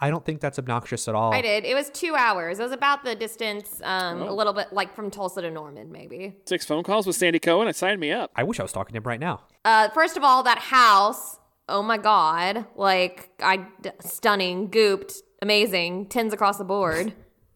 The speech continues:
Speaker 3: Yeah.
Speaker 1: I love it.
Speaker 2: Is it on Zillow? Is it on, is it on V R B Os? I'm down. You put that, list that baby on
Speaker 1: Is this,
Speaker 2: Airbnb.
Speaker 1: is this what Alex is building at five thirty in the morning?
Speaker 2: Uh, I wish. <laughs> He, he's much more of the, of a Newport McMansion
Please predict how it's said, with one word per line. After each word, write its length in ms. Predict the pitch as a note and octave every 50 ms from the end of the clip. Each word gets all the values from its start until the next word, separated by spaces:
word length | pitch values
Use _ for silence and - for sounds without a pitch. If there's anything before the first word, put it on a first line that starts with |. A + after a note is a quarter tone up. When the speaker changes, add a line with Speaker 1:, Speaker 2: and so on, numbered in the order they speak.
| _ _ -
Speaker 3:
Yeah. 220 | G#2 G2+ G2 G2 - _ - - - - - - D5+ - -
Speaker 1:
I 80 | - C#3
love 280 | A#2 A2 A2+ A#2 A2 A#2
it. 120 | G#2 - _ _ -
Speaker 2:
Is 200 | - A#3 D#4+ A#3
it 80 | B3 B3
on 160 | B3 B3 C#4
Zillow? 600 | A3 G#3 A3 A3 A#3+ B3+ C4+ C#4+ C#4+ D4 C#4+ C4
Is 120 | A#3+ A#3 G#3
it 100 | B3 B3
on, 340 | A#3+ A#3+ A#3+ A#3 A#3 A#3
is 200 | - A3+ A3+ A3+
it 80 | A#3 A#3
on 340 | A3+ A3 A3 A3 A3 G#3+ G3+
V 160 | A3 A3+ A3+
R 100 | A3 A3
B 160 | G#3 A3 G#3 G3
Os? 320 | F#3+ F#3+ G3+ A3+ A#3+ A#3+
I'm 140 | A#3+ G#3 G#3+
down. 560 | F#3 F#3 G3 A3 A#3 G3+ E3+ D#3+ D3+ F3 F#3 - _ _ -
You 100 | A3 A3
put 180 | - A#3+ A3+
that, 300 | A#3 A3+ - - - - G#3+
list 200 | A#3 A#3+ B3 B3
that 120 | A#3+ G#3+
baby 260 | G3+ A3+ A3+ A3+ A3+ A3
on 160 | G#3 G#3+ G#3
Speaker 1:
Is 140 | G#3 A3 A3+
this, 200 | E3+ A3 A3+ A3
Speaker 2:
Airbnb. 400 | G3 - B3 B3+ G3+ - F2+ - -
Speaker 1:
is 120 | D#3 D3+ -
this 240 | F#3 F#3+ B3 -
what 200 | C#4 C4+ E4 - -
Alex 400 | C3+ B2+ B2+ C3 D#3 E3 - -
is 140 | E3 C#3 B2+
building 560 | B2 - B2 A#2 A2 A#2 A2+ C#3 D3 E3 D3
at 160 | - B2 A#2
five 340 | - - C3 A#2 A#2+ B2 A#2
thirty 320 | - - C3 B2+ B2 B2+ B2+
in 100 | B2 A#2
the 60 | G#2+
morning? 400 | G#2 G#2 G#2 G#2 A#2 C#3+ D#3 - _ - - - _ -
Speaker 2:
Uh, 400 | C#4+ C#4+ C#4+ C#4 C4+ C4+ C4+ C4 -
I 140 | - A#3+ A#3+ G#3
wish. 120 | G3 -
<laughs> 340 | - - - - - - -
He, 220 | - C#4 C4+ C4+ C4
he's 280 | C#4 D4 E4 E4+ D4
much 260 | D#4 D4+ D4+ D4+ - D4
more 260 | C#4+ C#4 C#4 C#4 C4+
of 220 | - - - A3 G#3
the, 180 | - - -
of 120 | A3+ G#3+ A3
a 60 | A3+
Newport 640 | G#3+ G#3 G#3+ A3 A#3 A#3+ A#3 - - A#3 A3+ - -
McMansion 1040 | G3+ G3 G3 - F#3+ G3 F#3+ F#3+ G3+ A3+ - - B3 A#3+ A#3 A#3 A#3 A#3 A#3 B3